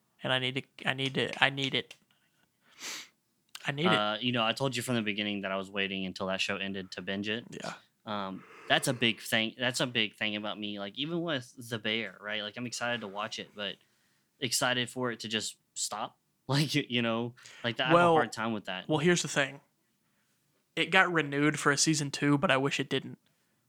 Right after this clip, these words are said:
Speaker 1: 'Cause I think it's
Speaker 2: Oh, you wish it just
Speaker 1: I wish it was
Speaker 2: it was,
Speaker 1: a
Speaker 2: like,
Speaker 1: one-off.
Speaker 2: stayed?
Speaker 1: And Chris,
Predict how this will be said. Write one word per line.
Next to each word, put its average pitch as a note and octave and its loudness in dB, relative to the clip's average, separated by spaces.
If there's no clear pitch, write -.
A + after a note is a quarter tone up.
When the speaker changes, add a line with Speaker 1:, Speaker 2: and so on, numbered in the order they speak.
Speaker 1:
'Cause D3+ 6
I D3+ 12
think D3+ 2
it's C#3 2
Speaker 2:
Oh, A#2 4
you A#2 2
wish A2+ -2
it A2+ -4
just G#2+ -8
Speaker 1:
I D3+ 10
wish D#3 6
it D3 4
was C#3+ 2
Speaker 2:
it - 4
was, B2 -2
Speaker 1:
a - 4
Speaker 2:
like, C3+ 6
Speaker 1:
one-off. C3 2
Speaker 2:
stayed? G#2 -4
Speaker 1:
And E3 4
Chris, F#3 6